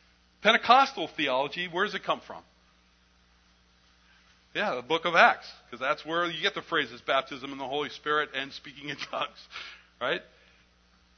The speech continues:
But here I am at, at this Vineyard conference, and John Wimber's just going from gospel, you know, passage to gospel passage, explicating the kingdom of God theology that Randy's been talking about for the last few weeks. And I'm like, "Well, isn't this ironic?"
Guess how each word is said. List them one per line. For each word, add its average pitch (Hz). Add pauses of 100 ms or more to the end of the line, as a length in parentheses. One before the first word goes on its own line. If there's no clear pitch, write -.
(240)
But 170
here 240
I 233
am 226
at, 185
at 185
this 165
Vineyard 220
conference, 170
and 165
John 185
Wimber's 190
just 147
going 160
from 131
gospel, 156
you 143
know, 123 (160)
passage 165
to 135
gospel 151
passage, 160 (180)
explicating 156 (240)
the 147
kingdom 180
of 135
God 151
theology 147
that 131 (420)
Randy's 156
been 135
talking 147
about 135
for 139
the 127
last 135
few 143
weeks. 165 (880)
And 143
I'm 165
like, 160 (1400)
"Well, -
isn't 208
this 185
ironic?" 165